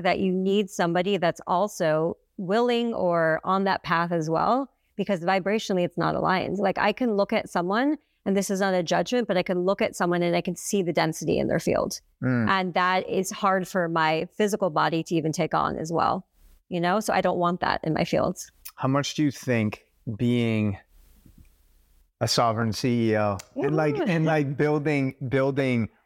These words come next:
Speaker 2: what you've created and the life that you've created for yourself, and, like, how much of that do you think has also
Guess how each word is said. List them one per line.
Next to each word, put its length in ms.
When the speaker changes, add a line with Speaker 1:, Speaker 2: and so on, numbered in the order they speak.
Speaker 2:
what 160
you've 180
created 600
and 160
the 60
life 300
that 100
you've 140
created 360
for 100
yourself, 600
and, 180
like, 340
how 160
much 260
of 200
that 400
do 100
you 100
think 680
has 220
also 720